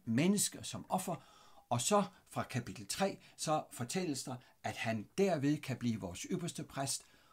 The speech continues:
og i begyndelsen af kapitel tre, så har vi følgende velkendte opfordring. I begyndelsen af kapitel tre fra vers et: "Derfor, hellige brødre, I som har fået det himmelske kald, se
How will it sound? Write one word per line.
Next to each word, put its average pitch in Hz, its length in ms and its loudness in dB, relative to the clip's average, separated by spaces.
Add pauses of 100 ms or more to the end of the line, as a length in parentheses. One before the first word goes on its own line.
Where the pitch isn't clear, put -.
(160)
og 135 120 6
i 135 60 4
begyndelsen 190 520 0
af 170 60 -8
kapitel 156 340 -4
tre, - 280 -4 (220)
så - 140 0
har 170 180 2
vi 151 120 2
følgende 165 540 2 (540)
velkendte 139 680 2 (380)
opfordring. 160 560 2 (1600)
I 123 140 -18
begyndelsen 127 500 2
af 90 80 -6
kapitel 85 360 -8
tre - 280 0
fra - 200 -4
vers 165 380 -6
et: 202 300 -4 (600)
"Derfor, 180 380 4
hellige 151 360 4
brødre, 170 360 2 (640)
I 190 100 6
som 151 180 6
har 117 100 2
fået 151 260 4
det 110 120 2
himmelske 156 420 0
kald, - 260 -2 (460)
se - 580 4